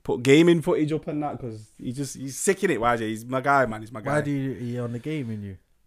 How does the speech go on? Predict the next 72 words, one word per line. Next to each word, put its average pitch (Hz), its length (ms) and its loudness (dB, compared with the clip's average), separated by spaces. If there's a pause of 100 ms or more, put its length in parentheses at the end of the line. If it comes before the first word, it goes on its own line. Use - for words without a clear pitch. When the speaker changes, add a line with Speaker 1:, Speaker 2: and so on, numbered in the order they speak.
(100)
Speaker 1:
Do 147 120 -4
up - 60 -12
some 117 160 -16
cod, 127 220 -14
innit? 127 320 -14
Do 120 120 -16
up - 60 -16
some - 180 -16
Speaker 2:
Yeah. 120 220 -6
Speaker 1:
Warzone 107 320 -12
and 110 160 -20
that. 113 160 -20
Yeah, 123 160 -18
man. 107 240 -20 (120)
A 123 40 -20
bit - 140 -14
of 117 100 -16
a, 113 80 -16 (680)
bit 113 100 -14
of 110 80 -14
a 107 60 -14
driller 117 280 -14
on 110 180 -18
cod - 240 -20
still. 113 340 -16 (180)
Speaker 2:
Rah, 110 680 -12 (100)
Speaker 1:
You 135 120 -10
get - 180 -12
me? 110 80 -10
Speaker 2:
okay. 135 160 -10 (140)
Speaker 1:
But 117 140 -8
yeah, 117 100 0
Speaker 2:
Mash 123 160 2
Speaker 1:
flipping. 165 180 -4
Speaker 2:
works 175 380 -4
and 110 140 -12
that. 98 120 -14 (240)
Speaker 1:
I 120 40 -10
posted 175 320 8
a 151 40 6
few, 143 160 -2
I'll 131 120 0
be 160 80 0
honest, 165 180 0
I - 20 2
posted 160 280 0
a 147 60 0
few 123 140 -8
YouTube 131 480 -4
videos, 127 300 -6
innit, 131 160 -6
of, 98 300 -14
of 104 160 -12
my, 98 180 -12 (240)
my 113 100 -16
cod 117 260 -10
stuff, - 200 -12
innit? 107 160 -10
But - 180 -18
daft 151 240 4
shit, - 300 -4
you 123 80 -10
get 135 160 -2
me? 110 140 -8
Not 160 180 0
even, 160 300 2
like, 113 480 0
Speaker 2:
Bro, 196 260 8
I 226 220 2
found 233 500 2
this, - 300 0
yeah, 120 240 -4